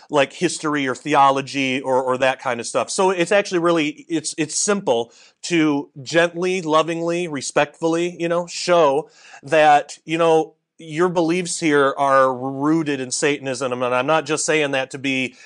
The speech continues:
you know, exaggerative or, or hyperbolic or whatever. There, there, this actually does come from Satanism, and I can prove it. And, uh, and I, I wanna warn you of that because this can open the door for, like, really evil spirits.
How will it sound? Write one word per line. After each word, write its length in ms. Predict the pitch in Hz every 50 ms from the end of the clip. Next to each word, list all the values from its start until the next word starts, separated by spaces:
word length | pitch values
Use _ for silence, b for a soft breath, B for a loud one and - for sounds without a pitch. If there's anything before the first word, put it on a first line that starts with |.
| B B
you 80 | B 151
know, 120 | 143 131
exaggerative 920 | 127 131 131 123 143 147 151 139 123 131 127 - 147 131 120 120 123 117
or, 180 | 135 123 120 127
or 160 | 127 127 123
hyperbolic 640 | 135 151 139 - 131 123 135 139 143 135 127 - 131
or 60 | 123
whatever. 360 | 123 127 123 120 117 120 120
There, 220 | 117 131 135 143
there, 340 | 139 131 135 135 131 131 123
this 280 | 131 131 143 135 - 156
actually 340 | 143 147 143 - 143 139 120
does 380 | 120 131 131 127 120 113 -
come 320 | - 127 131 123 117 113 98
from 460 | - 143 131 123 120 113 107 117 - _ -
Satanism, 580 | - - 180 165 160 139 131 123 113 127 120
and 100 | 120 120
I 80 | 123 120
can 160 | - 123 113
prove 300 | - 196 226 196 147 113
it. 140 | 104 - - B B B B B B B B B B B -
And, 460 | 165 170 160 160 156 151 151 147 143 147 - - -
uh, 320 | 156 143 143 139 135 143
and 160 | 147 139 147
I, 160 | 143 143 139 135
I 40 |
wanna 240 | 135 143 143 135 131
warn 260 | 135 156 160 165 165
you 160 | 160 143 135 127
of 80 | 123
that 220 | 127 123 120 127 -
because 340 | 127 - 151 139 127 120
this 200 | 123 139 135 -
can 300 | - - 151 156 147 139
open 340 | 139 147 147 143 151 131 127
the 60 | 131
door 220 | 120 135 135 131 127
for, 300 | 127 - 127 123 127 127
like, 160 | 127 120 117
really 240 | 123 131 139 127 127
evil 280 | 131 135 131 117 120 113
spirits. 600 | - - - 139 127 113 104 107 - - -